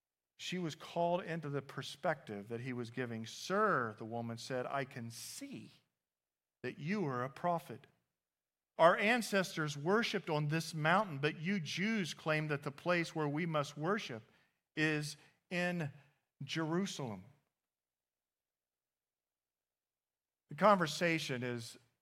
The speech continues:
in one sense, the whole encounter is a fairly lengthy kind of aspect, but he says in this,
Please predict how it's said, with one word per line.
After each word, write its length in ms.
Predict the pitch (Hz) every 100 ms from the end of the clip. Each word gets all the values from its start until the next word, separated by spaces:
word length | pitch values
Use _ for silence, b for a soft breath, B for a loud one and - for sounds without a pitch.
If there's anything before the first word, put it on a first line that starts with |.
| _ _ _ _ -
in 200 | 160 156
one 200 | 180 190
sense, 360 | 147 127 120 120
the 100 | 127
whole 220 | 170 156
encounter 640 | 127 - 160 147 135 127
is 240 | 123 117 - b b _ _ -
a 80 |
fairly 600 | 123 160 156 147 139 135 165
lengthy 600 | 147 147 160 156 131 123
kind 320 | - 143 135
of 80 | 127
aspect, 580 | 127 123 - 139 127
but 140 | - 139 B B B B B B
he 160 | - 196
says 400 | - 202 190 160
in 120 | 143
this, 280 | 135 135